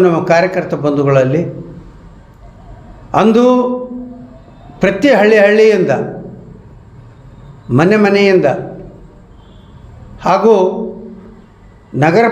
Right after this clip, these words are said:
ಪ್ರದೇಶಗಳಿಂದ ಹೆಚ್ಚಿನ ಸಂಖ್ಯೆಯಲ್ಲಿ ಜನ ಭಾಗವಹಿಸಬೇಕು ಅಂಥೇಳಿ ಈ ಮೂಲಕ ಕರೆಯನ್ನು ಕೊಡ್ತಾ ಇದ್ದೇನೆ. ಆದ್ದರಿಂದ ಆ ಕಾರ್ಯಕ್ರಮದಲ್ಲಿ ಭಾಗವಹಿಸಲಿಕ್ಕೆ ನಾವೆಲ್ಲರೂ ಕೂಡ ಬೆಳಗ್ಗೆ ಒಂಬತ್ತು ಗಂಟೆಗೆ ಇಲ್ಲಿಂದ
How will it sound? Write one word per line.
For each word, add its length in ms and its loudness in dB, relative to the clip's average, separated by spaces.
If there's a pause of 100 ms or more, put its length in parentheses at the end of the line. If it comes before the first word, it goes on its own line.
ಪ್ರದೇಶಗಳಿಂದ 680 0 (2000)
ಹೆಚ್ಚಿನ 320 0 (160)
ಸಂಖ್ಯೆಯಲ್ಲಿ 400 2 (120)
ಜನ 140 2 (220)
ಭಾಗವಹಿಸಬೇಕು 640 0
ಅಂಥೇಳಿ 380 0 (1160)
ಈ 40 4 (100)
ಮೂಲಕ 280 0 (640)
ಕರೆಯನ್ನು 400 2
ಕೊಡ್ತಾ 320 0
ಇದ್ದೇನೆ. 260 0 (1160)
ಆದ್ದರಿಂದ 440 2
ಆ 40 4 (100)
ಕಾರ್ಯಕ್ರಮದಲ್ಲಿ 600 -2
ಭಾಗವಹಿಸಲಿಕ್ಕೆ 640 0 (1400)
ನಾವೆಲ್ಲರೂ 480 2 (100)
ಕೂಡ 140 2 (160)
ಬೆಳಗ್ಗೆ 300 2 (100)
ಒಂಬತ್ತು 300 0
ಗಂಟೆಗೆ 280 0
ಇಲ್ಲಿಂದ 260 2